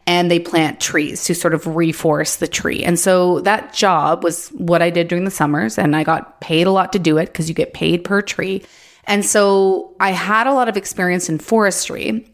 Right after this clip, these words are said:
and in university, I just didn't have any career direction. I just really couldn't figure out what I wanted to do. So when I finished, I really just wanted to continue on in forestry. So I had a friend who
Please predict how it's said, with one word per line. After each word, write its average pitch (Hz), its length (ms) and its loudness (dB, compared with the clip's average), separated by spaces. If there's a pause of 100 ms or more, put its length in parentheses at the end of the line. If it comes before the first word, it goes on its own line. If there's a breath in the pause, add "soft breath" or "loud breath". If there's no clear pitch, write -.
and 180 260 2
in 185 140 2
university, 196 600 0
I 170 200 0
just 165 280 -8
didn't 190 220 0
have 185 160 0
any 175 160 0
career 165 340 0
direction. 160 460 -2
I 156 100 0
just 160 200 -4
really 196 440 2
couldn't 185 260 -2
figure 165 280 2
out 160 80 0
what 160 300 -2
I 170 100 0
wanted 165 340 0
to - 60 -8
do. 170 440 2 (320 loud breath)
So 208 220 2
when 196 140 2
I 185 80 2
finished, 185 580 0
I 180 180 2
really 185 320 0
just 170 200 -4
wanted 165 280 -2
to - 80 -10
continue 160 500 2
on 156 400 0
in 160 200 -2
forestry. - 720 -2
So 160 260 2
I 160 100 0
had 160 180 -2
a 156 40 0
friend 226 500 0
who 165 460 0